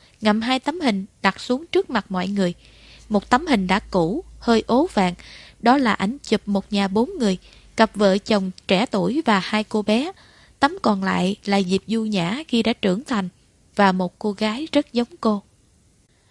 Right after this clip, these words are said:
Trương Cầu Đạo cầm tấm hình xem, đột nhiên lên tiếng. "Diệp Du Du, là chị em của Diệp Du Nhã." Mao Tiểu Lị hỏi.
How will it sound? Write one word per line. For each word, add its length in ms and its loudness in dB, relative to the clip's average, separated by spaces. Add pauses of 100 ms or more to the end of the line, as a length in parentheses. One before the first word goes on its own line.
(360)
Trương 220 2
Cầu 200 2
Đạo 380 2
cầm 180 0
tấm 180 -2
hình 220 2
xem, 300 0 (280)
đột 240 2
nhiên 280 0
lên 200 2
tiếng. 280 2 (880)
"Diệp 300 0
Du 280 0
Du, 280 2 (640)
là 180 2
chị 240 -2
em 200 2
của 120 0
Diệp 180 0
Du 120 0
Nhã." 280 0 (1040)
Mao 240 4
Tiểu 180 2
Lị 200 2
hỏi. 320 -4